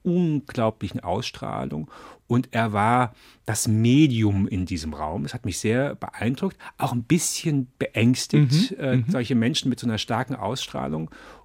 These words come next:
Speaker 1: Und ich kann sagen, heute sind wir eng freundschaftlich verbunden. Ich beziehe mich in vielem, was Justus Franz damals, äh, entwickelt hat,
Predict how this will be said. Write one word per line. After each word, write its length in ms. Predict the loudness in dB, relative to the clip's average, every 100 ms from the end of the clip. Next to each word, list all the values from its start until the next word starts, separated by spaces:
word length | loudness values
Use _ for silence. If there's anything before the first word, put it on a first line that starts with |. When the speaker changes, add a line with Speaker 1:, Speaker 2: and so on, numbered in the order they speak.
| 0
Speaker 1:
Und 400 | 2 4 2 0
ich 100 | -2
kann 160 | 0
sagen, 420 | 2 2 2 0 2
heute 280 | 2 2
sind 180 | -4 -2
wir 100 | -4 -2
eng 340 | 0 0 0 -8 _
freundschaftlich 840 | -8 2 2 2 -4 -6 -6 -6 -4
verbunden. 680 | -4 -2 -2 -4 -6 -8 -4
Ich 320 | -6 -6 -16 -20 -20 -8
beziehe 420 | -4 -2 0 0 0
mich 320 | -2 -6 -2
in 160 | -2
vielem, 520 | -2 -6 -2 2 2 2
was 320 | 0 -2 -6
Justus 320 | -6 -6 -8
Franz 320 | -6 -4 -4 -4
damals, 640 | -2 -2 -2 -2 -4 -8 -10
äh, 160 | -8
entwickelt 580 | -6 -8 -8 -10 -8 -8
hat, 140 | -8